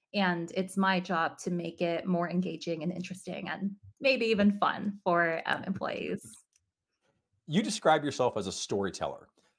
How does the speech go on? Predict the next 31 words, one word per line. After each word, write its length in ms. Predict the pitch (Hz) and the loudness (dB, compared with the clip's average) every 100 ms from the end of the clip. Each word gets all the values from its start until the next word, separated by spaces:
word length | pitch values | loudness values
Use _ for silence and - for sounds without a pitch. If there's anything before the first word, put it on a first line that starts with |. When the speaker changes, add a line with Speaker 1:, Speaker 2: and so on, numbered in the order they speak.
| _ | _
Speaker 2:
Uh, 260 | 85 82 82 - | -6 -4 -4 2
and 100 | 143 | 2
that's 100 | 196 | 2
a 60 | |
term 140 | - 160 | 2 2
that 80 | |
gets 180 | 139 135 | 2 2
used 180 | 123 107 | -2 0
an 60 | 107 | 2
awful 260 | 104 98 | 2 2
lot 280 | 98 104 95 | 2 2 0
today 280 | 92 87 87 | -4 -4 -4
'cause 140 | 98 | -4
it's 120 | 110 | -2
such 160 | 147 139 | -2 -2
an 100 | 117 | -2
important 500 | 110 110 - 113 98 | -4 -8 -2 -2 -2
skill, 480 | - 156 135 92 - - - 131 | -2 0 4 4 0 -12 -14 -4
and 100 | 131 | 2
it 20 | |
means 220 | 190 202 | 2 2
different 260 | 190 156 131 | 0 -2 -4
things 180 | 147 | -6
to 60 | 123 | -4
different 300 | 127 123 110 | -6 -6 -8
people. 340 | 117 107 80 | -8 -8 -6
So 240 | - 123 117 | 0 6 6
when 140 | 120 | 6
you 80 | 240 | 0
say 200 | - 151 | 2 2
you're, 420 | 120 107 113 101 | 2 2 0 -4